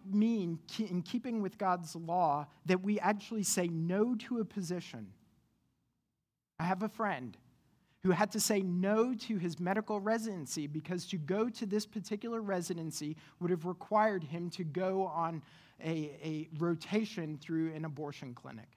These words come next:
It means saying no. It means that we will fear God more than we will fear man. It means in those times that,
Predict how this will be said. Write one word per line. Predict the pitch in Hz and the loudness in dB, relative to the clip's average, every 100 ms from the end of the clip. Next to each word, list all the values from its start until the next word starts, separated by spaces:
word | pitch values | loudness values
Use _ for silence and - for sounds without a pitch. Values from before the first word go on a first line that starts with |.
| _ _ _ _ _ _ _ _ _ _ _ _ _ _ _ _ _ _ _ | _ _ _ _ _ _ _ _ _ _ _ _ _ _ _ _ _ _ _
It | 196 | 4
means | 185 220 226 | 6 6 4
saying | - 202 190 | 2 2 2
no. | 190 277 381 - - _ _ _ _ _ _ _ _ _ _ _ _ _ _ _ _ _ _ _ _ _ _ _ | 2 0 -4 -8 -12 _ _ _ _ _ _ _ _ _ _ _ _ _ _ _ _ _ _ _ _ _ _ _
It | 190 | 2
means | 214 269 262 | 6 4 4
that | 220 | 0
we | 220 | 2
will | 233 | 0
fear | 214 226 190 | -2 -2 -2
God | 196 226 254 156 | -2 -2 -2 0
more | 170 214 254 | 2 4 2
than | 277 285 | 0 -2
we | 269 | 0
will | 269 269 | -2 -4
fear | - 254 | -6 -6
man. | 240 262 294 120 104 _ _ _ _ _ _ _ _ _ _ _ _ _ _ _ _ _ _ _ _ _ _ _ _ _ _ _ _ _ _ _ _ _ _ _ _ _ _ | -4 -4 -8 -12 -18 _ _ _ _ _ _ _ _ _ _ _ _ _ _ _ _ _ _ _ _ _ _ _ _ _ _ _ _ _ _ _ _ _ _ _ _ _ _
It | 196 | 4
means | 240 254 - | 6 6 4
in | 196 | 0
those | 185 180 - | 0 -4 -6
times | - - 233 214 151 147 - | -10 -4 -2 -2 -4 -8 -2
that, | 170 165 | -2 -2